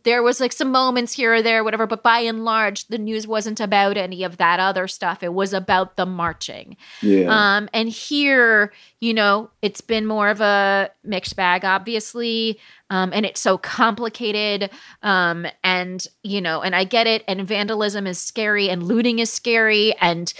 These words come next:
Speaker 1: crowds surrounding uh, police cars must be scary for police officers who may be good. You know what I mean? I, all of those things. I totally, totally get it.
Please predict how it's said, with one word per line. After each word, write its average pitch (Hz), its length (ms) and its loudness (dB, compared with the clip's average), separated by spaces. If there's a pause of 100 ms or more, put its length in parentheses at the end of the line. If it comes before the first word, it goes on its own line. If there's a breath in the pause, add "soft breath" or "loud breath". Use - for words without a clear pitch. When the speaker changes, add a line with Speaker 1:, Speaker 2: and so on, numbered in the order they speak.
(460 loud breath)
Speaker 1:
crowds 240 680 2
surrounding 226 880 -4 (800)
uh, 220 260 -14 (120)
police 370 360 -2
cars 392 260 0
must 415 240 -2
be 370 80 -4
scary 415 440 0
for 392 160 0
police 370 400 0
officers 370 380 0
who 349 140 -4
may 381 160 0
be 370 180 0
good. 330 520 2
You 277 100 0
know 285 80 2
what 294 80 0
I 285 60 2
mean? 311 300 -4
I, - 380 -2
all 349 240 4
of 302 100 -6
those 330 200 -2
things. 269 240 -4
I 220 60 0
totally, 302 500 -6
totally 247 440 -8
get 202 220 0
it. - 240 -8